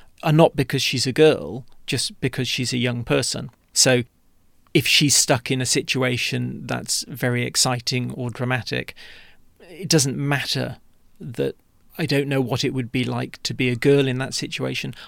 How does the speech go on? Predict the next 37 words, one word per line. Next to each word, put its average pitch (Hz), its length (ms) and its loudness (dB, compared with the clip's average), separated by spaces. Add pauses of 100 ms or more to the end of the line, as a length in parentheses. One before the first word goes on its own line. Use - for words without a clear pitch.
I 131 100 0
know 127 140 0
what 127 200 -2
it - 20 -8
would - 140 -8
be 127 120 -2
like 123 220 -6
to - 80 -16
be 131 80 -4
a 123 40 2
young 120 260 0
person - 340 4
in 127 120 -8
that - 160 -10
situation. - 640 -8 (180)
So - 140 0
that's 127 220 0
fine. 135 460 -4
I 139 80 0
just, 127 260 -4
I 147 60 -4
wrote 127 300 -2
her 123 160 -2
as 120 220 -4
a 131 60 -2
young 120 320 0
person. 127 520 -4 (880)
But, - 260 2
you 190 100 2
know, 131 140 2
I, 143 260 0
I, 151 200 0
I 139 140 -2
have 135 240 -2
friends 135 440 2
who 127 140 2
have 120 400 -4